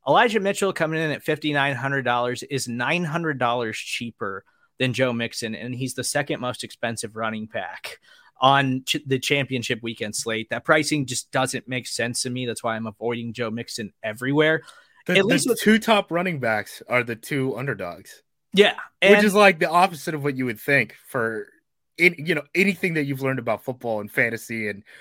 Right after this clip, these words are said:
Speaker 2: production and game flow. It's, like, the, the complete reverse.
Speaker 1: Yeah, and I, I think some of that has to do with, you know, Elijah Mitchell's touch total. We know he's gonna get fifteen to twenty touches a game, and so he feels safe there, and you know the Niners are gonna wanna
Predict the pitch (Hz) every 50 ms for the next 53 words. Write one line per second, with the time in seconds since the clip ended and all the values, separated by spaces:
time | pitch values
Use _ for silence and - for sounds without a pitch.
0 | - _ _ 156 143 135 151 135 131 135 - 151 131 123 117 113 113 110 127 131
1 | 135 123 113 - 135 123 113 110 107 107 110 113 - - 123 113 110 - _ 143
2 | 147 143 139 147 139 139 - 156 139 160 180 175 135 117 107 117 139 160 135 -
3 | - - _ _ _ _ - 170 170 139 107 87 76 71 - _ 180 190 190 180
4 | 175 151 104 151 - - _ 165 170 170 - - 202 214 214 208 - 175 165 -
5 | - 180 180 180 165 170 170 160 147 147 151 151 - - - 156 143 123 135 143
6 | 143 143 135 135 131 131 127 - - 127 123 123 120 107 113 131 135 139 147 151
7 | - 151 143 139 131 - 139 127 - - - 131 117 - - - 120 107 98 104
8 | 101 98 101 104 117 127 127 123 127 139 131 131 123 113 104 - 135 123 120 113
9 | - - 123 117 120 117 107 - 113 110 107 - - - - - _ _ _ -
10 | _ _ _ _ _ - - 156 139 - - - 139 135 123 120 113 113 - -
11 | - 127 110 107 98 101 - - 107 - - - 104 101 - - - - - 117
12 | 104 - 123 120 120 127 127 143 160 170 - 131 131 - - 143 127 135 139 135
13 | - 220 247 269 262 - - 156 147 135 127 - - 131 127 123 123 127 - 135
14 | 139 139 139 139 170 185 190 190 170 160 147 143 143 139 135 135 127 120 123 131
15 | 131 131 135 135 131 135 131